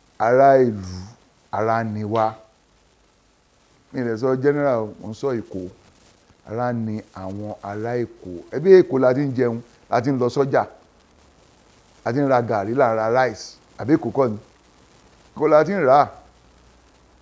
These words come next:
Yorùbá náà dẹ̀ ní gbogbo ìgbà yẹn. Báwo la ṣe máa wá ní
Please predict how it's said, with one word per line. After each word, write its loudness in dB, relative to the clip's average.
Yorùbá 0
náà 6
dẹ̀ 2
ní -2
gbogbo -4
ìgbà -2
yẹn. -6
Báwo 8
la 4
ṣe 2
máa 6
wá 10
ní 0